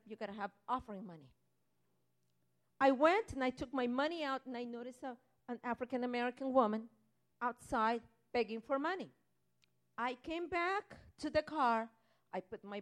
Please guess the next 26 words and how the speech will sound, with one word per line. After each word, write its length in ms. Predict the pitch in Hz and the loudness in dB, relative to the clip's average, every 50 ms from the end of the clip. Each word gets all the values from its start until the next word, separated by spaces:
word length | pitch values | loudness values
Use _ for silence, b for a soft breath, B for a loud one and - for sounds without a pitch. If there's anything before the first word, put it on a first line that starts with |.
| - _ | -8 _
purse 340 | 294 285 294 302 285 - - | 2 4 4 4 0 -4 -6
down. 360 | - 277 277 254 254 254 247 - - | -4 -2 -2 0 -2 -2 -4 -6 -6
I 80 | 196 | -6
took 280 | 180 - - - 226 180 | -6 -4 -4 -4 -4 -4
money 420 | 190 208 220 226 240 254 277 311 - - | -4 -4 -2 -2 -2 -2 -4 -6 -8 -6
out. 240 | 254 233 226 226 - _ _ _ _ - | -6 -6 -6 -8 -12 _ _ _ _ -12
I 80 | 294 - _ _ | -12 -12 _ _
always 680 | 302 311 330 339 339 320 269 202 156 98 - - - - _ _ _ | 8 8 10 10 10 8 6 4 0 -4 -10 -18 -20 -20 _ _ _
have 220 | - - 240 220 | -4 -2 0 0
a 80 | 220 208 | 0 -2
track 560 | - - - 285 277 285 294 294 294 - - - _ _ _ _ _ _ _ _ _ _ _ _ | -4 -4 -2 0 2 2 0 -2 -4 -10 -20 -20 _ _ _ _ _ _ _ _ _ _ _ _
in 100 | - 226 | -6 -4
my 140 | 233 226 220 | -2 -2 -4
car. 300 | 220 - 214 196 180 180 - | -4 -2 0 0 0 0 -2
They 60 | 190 | -8
say, 240 | - - 220 196 - _ _ _ _ - | -18 -18 -18 -18 -18 _ _ _ _ -10
"Oh, 80 | - | -10
we 120 | 196 233 220 | -10 -10 -10
don't 200 | 226 214 214 202 | -10 -12 -10 -10
use 180 | 220 208 - - | -10 -10 -10 -12
tracks 420 | - 226 208 180 180 - - - | -12 -10 -10 -10 -12 -14 -18 -20
anymore." 320 | - - - 247 - - - - - - - - - - _ _ _ _ _ _ _ - _ | -20 -20 -20 -20 -20 -20 -20 -20 -20 -20 -20 -20 -20 -20 _ _ _ _ _ _ _ -10 _
I'm 200 | - 247 247 247 | -2 -2 0 0
old-fashioned. 680 | 240 226 214 - - 180 180 190 - - - 131 156 151 _ _ _ _ _ _ _ _ _ _ _ _ _ _ _ _ _ _ _ _ _ _ _ _ _ _ _ _ _ _ _ _ _ _ _ _ _ _ _ _ _ _ _ _ _ _ _ _ - | 0 0 0 -2 -6 -6 -6 -6 -10 -14 -16 -20 -20 -20 _ _ _ _ _ _ _ _ _ _ _ _ _ _ _ _ _ _ _ _ _ _ _ _ _ _ _ _ _ _ _ _ _ _ _ _ _ _ _ _ _ _ _ _ _ _ _ _ 0
Old 560 | 240 247 247 247 254 254 247 240 233 226 233 | 2 2 4 4 6 6 6 6 6 4 0
school. 440 | - - - - 226 175 160 147 | -6 -12 -4 -2 -2 -2 -2 -4